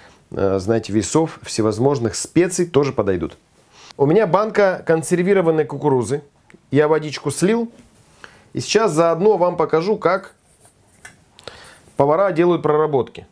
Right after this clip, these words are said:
То есть, конечно же, мы пишем рецепт наугад, а потом всё сверяем через весы. Есть кнопочка тара, оттаривать. Теперь всю кукурузу я высыпаю в чашку.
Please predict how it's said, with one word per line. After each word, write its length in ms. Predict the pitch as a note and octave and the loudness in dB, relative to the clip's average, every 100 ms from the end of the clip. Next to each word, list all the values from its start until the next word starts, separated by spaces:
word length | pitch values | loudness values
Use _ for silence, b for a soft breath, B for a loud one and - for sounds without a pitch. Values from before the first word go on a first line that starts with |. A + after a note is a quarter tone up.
| _ _ | _ _
То 100 | - | -2
есть, 240 | G#2+ - - | -2 -4 -2
конечно 400 | C3 D#3+ C#3 B2 | 0 0 0 -2
же, 140 | A2 | 0
мы 220 | A2+ D#3+ | 2 0
пишем 440 | F3+ F#3 F3+ D#3+ B2+ | -2 -4 -2 0 0
рецепт 420 | A#2+ - F3 E3 | 0 0 -2 0
наугад, 540 | B2+ A#2 A2+ C3 D#3+ - _ b b b | 0 0 0 0 -2 -12 _ b b b
а 120 | - A#2 | -4 0
потом 520 | A#2 D#3+ F#3+ G3 F#3+ - - - B B B B B B - | 0 0 -2 -4 -12 -18 -20 -20 B B B B B B -6
всё 220 | - F#3 | 0 2
сверяем 460 | F3+ D3+ E3 D3 B2 | 2 2 2 0 -2
через 320 | D#3 D3+ C#3 | 0 0 0
весы. 360 | C#3 - A2+ - _ _ b b b b b _ | -2 -2 -4 -4 _ _ b b b b b _
Есть 220 | B2+ C#3+ C3 | 0 0 2
кнопочка 360 | D3+ C3 D3+ | 0 0 -4
тара, 440 | C3 F3+ D#3 F#2+ - _ _ _ - | -2 -2 -2 -6 -12 _ _ _ -4
оттаривать. 800 | B2+ - - D#3 A2+ E2+ - _ _ _ _ _ _ _ _ - - _ _ - | -4 -2 0 2 0 -4 -12 _ _ _ _ _ _ _ _ -20 -20 _ _ -4
Теперь 320 | D#3+ F3+ A3+ | -2 2 0
всю 200 | E3 A3 | 2 0
кукурузу 520 | G3 G3 A3+ A3+ D#3+ | 0 0 2 2 2
я 320 | D#3+ F#3+ F#3+ D#3+ | 2 4 2 2
высыпаю 800 | - F3 G3 F#3 D#3 C3+ - - - _ _ - | -2 -2 2 2 2 0 -6 -20 -20 _ _ -16
в 100 | - | -2
чашку. 440 | E3+ C#3+ - G3 | 0 0 -2 -4